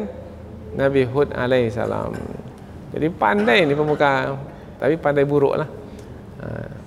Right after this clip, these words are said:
cerdik, tapi cerdik, cerdik buruk.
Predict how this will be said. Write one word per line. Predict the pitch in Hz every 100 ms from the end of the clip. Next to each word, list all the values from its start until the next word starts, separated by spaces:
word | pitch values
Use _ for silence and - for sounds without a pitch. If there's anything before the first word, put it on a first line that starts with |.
| - - - -
cerdik, | - 127 131 156 190 - - -
tapi | - 117 170
cerdik, | 165 147 139 165 - - - - - - - - - - - -
cerdik | 131 139 139
buruk. | 131 139 -